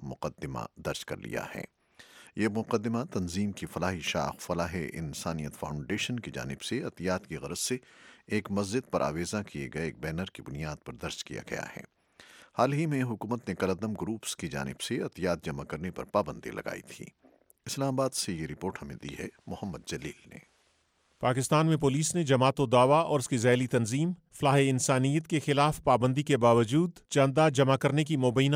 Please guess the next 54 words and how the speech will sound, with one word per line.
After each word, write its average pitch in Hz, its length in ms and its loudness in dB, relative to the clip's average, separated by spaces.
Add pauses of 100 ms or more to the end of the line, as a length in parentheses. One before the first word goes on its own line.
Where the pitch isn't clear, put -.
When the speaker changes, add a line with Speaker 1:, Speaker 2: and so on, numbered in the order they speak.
(120)
Speaker 2:
کوشش 135 420 0
پر 160 180 4
مقدمہ 139 480 4
درج 139 320 4
کیا 120 320 6
ہے۔ 87 220 2 (160)
یہ 139 220 6
مقدمہ 143 360 4
وفاقی 143 440 4
دارالحکومت 139 560 4
اسلام 135 300 4
آباد 135 260 6
کے 151 140 -2
تھانہ 131 260 4
کورال 131 460 6
میں 143 220 2 (140)
بدھ 139 200 4
کو 160 100 6
پولیس 143 420 4
کے 156 120 2
ایک 147 220 0
عہدیدار 135 420 6
کی 147 140 0
مدیت 127 420 2
میں 147 60 4
درج 131 280 4
کیا 127 240 4
گیا 110 280 6
ہے۔ 82 200 0 (160)
پولیس 139 320 4
کی 165 120 0
رپورٹ 135 300 4
کے 156 100 2
مطابق 139 460 4
یہ 139 120 4
مقدمہ 131 440 2
گوری 135 220 6
ٹاؤن 143 260 2
میں 151 140 4
واقع 123 240 2
ایک 135 160 0
مسجد 123 360 2
کے 143 100 4
باہر 123 280 6 (360)
فلاح 143 260 6
انسانیت 139 580 4
کی 165 100 -2
طرف 139 280 2
سے 165 100 -2
ایک 139 320 -4
بینر 135 360 4
آویزاں 135 420 4
کرنے 139 280 2
پر 147 220 6